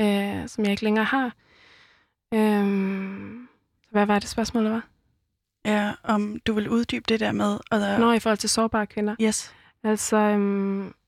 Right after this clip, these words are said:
Speaker 1: jeg har lyst til lige at italesætte os, at for mig, der er sårbarhed en total en styrke.
Speaker 2: Mm.
Speaker 1: At sårbarhed, øh,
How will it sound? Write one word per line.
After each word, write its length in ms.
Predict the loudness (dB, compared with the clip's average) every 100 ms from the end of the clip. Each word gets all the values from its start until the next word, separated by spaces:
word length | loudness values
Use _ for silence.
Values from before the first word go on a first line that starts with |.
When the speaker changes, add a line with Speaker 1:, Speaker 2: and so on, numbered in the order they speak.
| _ _ -2
Speaker 1:
jeg 80 |
har 100 | 0
lyst 240 | 2 0 0
til 120 | 0
lige 140 | 2
at 40 | 2
italesætte 560 | 0 0 0 0 0
os, 240 | 0 -4 -4
at 180 | -4 -2
for 120 | 0
mig, 240 | 2 4
der 60 | 2
er 100 | 2
sårbarhed 520 | 2 0 0 0 0
en 120 | -2 -4
total 460 | -6 -4 -2 0
en 140 | 0 -2
styrke. 460 | 0 0 0 -2 -8 _ _ _
Speaker 2:
Mm. 200 | -2 -2 -2 -4
Speaker 1:
At 360 | -4 -4 -10 -12
sårbarhed, 640 | -4 0 2 2 2 0 -4 _ _ _ _ _
øh, 480 | 0 2 0 -2 -4